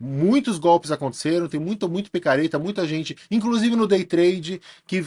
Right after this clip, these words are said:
que, que vai tentar tirar seu dinheiro, que vai tentar te vender sonho. Isso tem no day trade, tem no marketing esportivo, tem no marketing digital, tem no, em, em todo tipo, né? Então, é, você tem sim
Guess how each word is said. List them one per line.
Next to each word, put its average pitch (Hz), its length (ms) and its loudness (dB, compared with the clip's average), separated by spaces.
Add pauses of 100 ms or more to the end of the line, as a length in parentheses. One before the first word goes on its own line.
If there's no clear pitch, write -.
(160)
que, 156 200 0
que 160 180 0
vai 160 300 4
tentar 160 340 -2
tirar 151 240 0
seu 143 140 -6
dinheiro, 156 480 -4
que 151 100 -8
vai 160 160 -4
tentar 151 260 -4
te 139 120 -12
vender 139 240 -4
sonho. 170 360 -4 (220)
Isso 175 260 -4
tem 175 300 0
no 151 100 -2
day 139 140 0
trade, 165 480 0
tem 165 300 -2
no 147 240 -2
marketing 143 320 -4
esportivo, 160 460 -6
tem 165 180 -4
no 160 80 -4
marketing 143 380 0
digital, 170 440 -4 (240)
tem 175 180 4
no, 160 400 0
em, 151 460 -8
em 156 140 -8
todo 196 260 -4
tipo, 110 400 -8
né? 139 160 -2
Então, 160 260 -4
é, 131 280 -2
você 131 260 -4
tem 202 240 -2
sim 190 340 -4